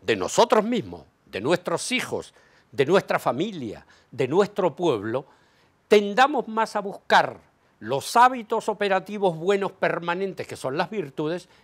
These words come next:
y no tanto el que compartamos algunos valores que pueden ser ocasionales, que pueden ser temporales y que pueden ser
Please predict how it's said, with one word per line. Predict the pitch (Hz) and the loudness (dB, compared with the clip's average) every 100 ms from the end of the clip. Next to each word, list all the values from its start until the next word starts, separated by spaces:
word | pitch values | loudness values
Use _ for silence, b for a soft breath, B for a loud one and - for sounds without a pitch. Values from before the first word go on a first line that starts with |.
| b | b
y | 320 | -8
no | 330 | -6
tanto | 262 180 180 - - | -2 -2 -2 -8 -12
el | - 190 | -8 -8
que | 190 | -6
compartamos | 185 143 147 - 170 170 156 | -6 -2 -4 2 0 0 -4
algunos | 143 135 180 170 139 | -6 -4 -6 -6 -2
valores | 135 135 113 131 b b b | 0 2 2 -2 b b b
que | 180 | -6
pueden | 190 202 180 | -4 -4 -6
ser | - 196 | -4 -4
ocasionales, | 175 - 139 - 123 185 180 165 160 | -2 -2 -4 -4 0 4 4 4 -6
que | - | -8
pueden | 131 151 151 | -8 -6 -6
ser | 165 127 | -6 -6
temporales | - 214 165 143 147 147 160 - b | -4 -4 -2 2 4 4 2 -2 b
y | 180 | -12
que | 165 | -10
pueden | 160 185 170 | -6 -6 -8
ser | - 170 170 | -6 -6 -6